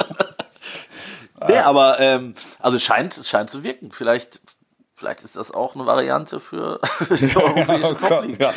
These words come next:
Speaker 2: Könnte man
Speaker 1: Ja,
Speaker 2: drüber
Speaker 1: zumal,
Speaker 2: nachdenken.
Speaker 1: zumal wer zitiert wurde, ich weiß nicht, wo du es gelesen hast, ich hab's irgendwo bei, äh,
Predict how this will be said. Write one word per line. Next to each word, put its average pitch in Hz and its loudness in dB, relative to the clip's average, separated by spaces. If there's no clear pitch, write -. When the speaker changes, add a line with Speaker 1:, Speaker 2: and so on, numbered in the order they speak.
Speaker 2:
Könnte 170 -4
man 143 -2
Speaker 1:
Ja, - -2
Speaker 2:
drüber 131 -2
Speaker 1:
zumal, 139 4
Speaker 2:
nachdenken. 151 2
Speaker 1:
zumal 151 4
wer 165 2
zitiert 175 0
wurde, 196 4
ich 147 -2
weiß 151 2
nicht, 131 -12
wo 143 -4
du 143 0
es 180 -4
gelesen 151 -6
hast, 139 -4
ich - -2
hab's 131 -4
irgendwo 127 -6
bei, 117 2
äh, 107 -8